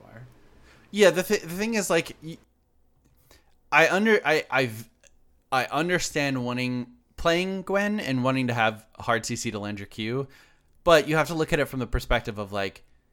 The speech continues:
Speaker 2: you probably shouldn't be able to guarantee land your Q every single time on Gwen, like, as
Speaker 1: Yeah.
Speaker 2: part of a combo, because I don't think that's good for the game.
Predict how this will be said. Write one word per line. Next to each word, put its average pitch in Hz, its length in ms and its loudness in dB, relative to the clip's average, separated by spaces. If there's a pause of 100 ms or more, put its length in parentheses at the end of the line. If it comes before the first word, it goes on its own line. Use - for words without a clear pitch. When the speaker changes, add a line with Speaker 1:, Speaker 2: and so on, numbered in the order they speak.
(120)
Speaker 2:
you 214 120 -4
probably 262 460 0
shouldn't 156 280 -2
be 135 100 0
able 120 120 0
to 120 60 -2
guarantee 113 520 -4
land 101 360 -6
your 98 120 -8
Q 104 440 -8
every 98 260 -8
single 95 240 -12
time 90 280 -14
on 82 100 -14
Gwen, 80 420 -18 (640)
like, 90 340 -6
as 104 140 -4
Speaker 1:
Yeah. - 60 -18
Speaker 2:
part 107 160 -4
of 82 40 -10
a 82 40 -16
combo, 87 500 -10
because 190 200 -2
I 202 80 8
don't 202 140 4
think 170 200 -4
that's 120 300 4
good 92 180 -8
for 90 120 -12
the 85 120 -10
game. 67 340 -14